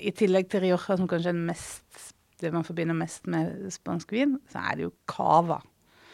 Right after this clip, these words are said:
som er en sånn stor merkevare fra, i Spania. Og Cava er jo en, eh, musserende vin, lagd på tradisjonell metode. Det vil altså si som de gjør det i Frankrike.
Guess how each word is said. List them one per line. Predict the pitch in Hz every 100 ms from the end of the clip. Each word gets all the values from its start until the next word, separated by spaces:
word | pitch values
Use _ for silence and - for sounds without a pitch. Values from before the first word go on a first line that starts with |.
| - -
som | - 170
er | 160
en | 160
sånn | 151
stor | - - - _ _ _ _ 165 165 185 180 165
merkevare | 156 156 - 170 156 156 160 - -
fra, | - 165 - 170 - - 170 175 170 -
i | 165
Spania. | - 156 - - - _ _ _ _ _ _ _ _ _ _ - - - -
Og | 208
Cava | - 196 220 220
er | 160 190
jo | 214
en, | 196 190 185 180
eh, | 175 170 170 175 185 175
musserende | 190 - 175 180 180
vin, | 226 381 359
lagd | 185 196 220 -
på | 208
tradisjonell | - 185 185 190 180
metode. | 185 180 180 180 320 -
Det | 190 185
vil | 170
altså | 170 196 -
si | 190 196
som | - 202 175
de | 160
gjør | 160 165
det |
i | 180
Frankrike. | - 190 - - - 220